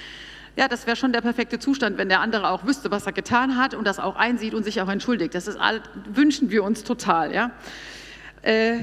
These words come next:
nur leider ist das, läuft das halt manchmal nicht, nein, oft nicht so. Weil,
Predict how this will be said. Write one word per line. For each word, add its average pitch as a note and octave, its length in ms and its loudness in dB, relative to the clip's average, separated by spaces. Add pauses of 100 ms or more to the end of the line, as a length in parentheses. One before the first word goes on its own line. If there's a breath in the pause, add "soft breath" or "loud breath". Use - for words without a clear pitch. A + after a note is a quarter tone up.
nur A3+ 160 4
leider A#3+ 400 2
ist - 160 -6
das, - 160 -8
läuft A3 220 0
das - 140 -8
halt - 220 0 (280)
manchmal F#3 580 -2
nicht, - 300 -8
nein, G#3+ 220 -2
oft - 260 -6
nicht - 240 -8
so. C#3 240 -8 (2000 soft breath)
Weil, G3+ 320 2